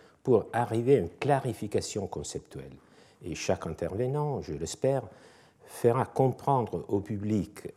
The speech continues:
et à des spécialistes d'autres domaines quel sens et quel rôle a pris la notion d'équité dans son propre champ.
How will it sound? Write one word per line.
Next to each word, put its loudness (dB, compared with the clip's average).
et -2
à -4
des -8
spécialistes -4
d'autres -8
domaines -4
quel 0
sens -6
et -6
quel -6
rôle 0
a 0
pris -8
la 0
notion -4
d'équité -6
dans -6
son -6
propre -4
champ. -10